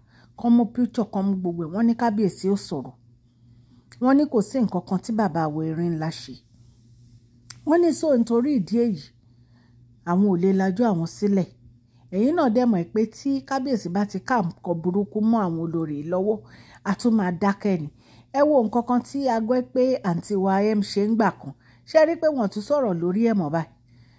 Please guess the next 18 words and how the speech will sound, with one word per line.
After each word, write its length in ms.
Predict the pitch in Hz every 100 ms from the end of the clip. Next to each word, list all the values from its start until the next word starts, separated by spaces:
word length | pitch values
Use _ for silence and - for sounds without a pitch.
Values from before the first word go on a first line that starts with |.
| _ -
Tí 80 | 269
wọ́n 200 | 254 247
ní 80 | 240
pé 160 | 254 240
ó 120 | 233
lọ 140 | 208
sí 220 | 196 - 240 233
ibi 180 | 202 180
ojúbọ, 380 | 202 180 233 175
ó 120 | 185
lọ 140 | 196 185
ń 80 | 196
búra. 280 | 175 185 160 - - _ _ _ _ - -
A 220 | 269 214
gbọ́ 200 | 202 320
nǹkan 200 | 233 196
kan 180 | - 196
mọ́ 160 | 220